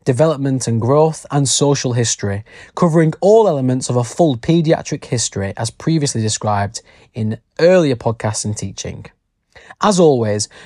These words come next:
remember to acknowledge the patient's ideas, concerns, and expectations. In addition to the normal questions you ask about in your social and family history, remember to ask further into the following when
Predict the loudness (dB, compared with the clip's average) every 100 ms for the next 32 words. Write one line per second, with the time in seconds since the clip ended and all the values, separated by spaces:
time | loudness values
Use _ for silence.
0 | -4 2 4 4 2 0 -2 0 2 2
1 | 0 -4 -6 -2 -2 -2 -8 -2 0 0
2 | 0 -2 -2 -2 -2 -2 0 -2 -2 -4
3 | -6 -6 -2 0 -2 -2 -6 -6 -6 -8
4 | -4 -4 -2 -4 -8 -8 -10 -14 _ _
5 | _ _ _ _ -20 -20 -20 -18 -2 2
6 | 4 4 2 0 2 4 6 6 4 4
7 | 2 0 -2 -2 -2 -2 -2 -2 -2 -2
8 | -2 -4 -2 -2 -2 -6 -4 -2 -2 -4
9 | -6 -8 -6 -6 -6 _ -12 0 2 4
10 | 2 0 0 0 -2 -14 -4 2 4 6
11 | 4 -2 -4 -10 -20 -4 -4 0 -2 0
12 | 0 2 2 -2 -2 -2 -2